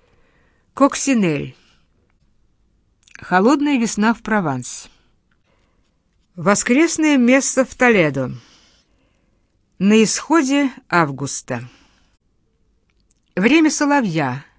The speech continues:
Вроде предисловия. Название улицы, на которой стоит наш дом, в переводе с иврита звучит возвышенно и даже претенциозно. Время соловья. Но это вполне определённый соловей.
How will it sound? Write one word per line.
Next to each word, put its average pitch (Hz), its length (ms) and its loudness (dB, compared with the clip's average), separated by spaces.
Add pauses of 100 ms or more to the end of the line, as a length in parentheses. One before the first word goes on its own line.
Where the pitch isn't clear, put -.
(300)
Вроде 233 320 2
предисловия. 156 840 -6 (2250)
Название 277 640 2
улицы, 262 640 0
на 226 100 0
которой 226 540 -2
стоит 208 420 -4
наш 196 280 -4
дом, 254 340 0 (460)
в - 160 -20
переводе 202 440 -2
с 190 140 -6
иврита 196 400 -2
звучит 175 420 -6
возвышенно 151 840 -6 (440)
и 170 80 -8
даже 190 280 -2
претенциозно. 156 960 -4 (340)
Время 226 440 -2
соловья. 185 720 -6 (1000)
Но 220 160 0
это 262 200 0
вполне 294 400 2
определённый 254 720 0
соловей. 127 640 -10